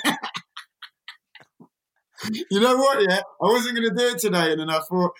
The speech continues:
'cause I was a bit shook, I was listening to something that got me gassed, like, <laughs> some, like, drill tune or something, and then I was like,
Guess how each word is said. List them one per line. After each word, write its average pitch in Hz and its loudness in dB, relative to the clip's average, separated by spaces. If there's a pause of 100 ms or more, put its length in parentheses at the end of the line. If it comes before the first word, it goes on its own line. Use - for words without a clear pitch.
(160)
'cause 147 -2
I 190 6
was 180 2
a 180 2
bit 196 2
shook, 175 2 (640)
I 139 0
was 147 0
listening 175 0
to 143 -4
something 143 -2
that 135 -2
got 135 -2
me 135 -4
gassed, 156 -2
like, 123 -4 (220)
<laughs> 143 -6
some, 120 -2
like, 117 -6 (460)
drill 131 0
tune 120 -2
or 107 -6
something, 110 -4
and 117 -4
then 120 -4
I 117 -2
was 226 -4
like, 123 -4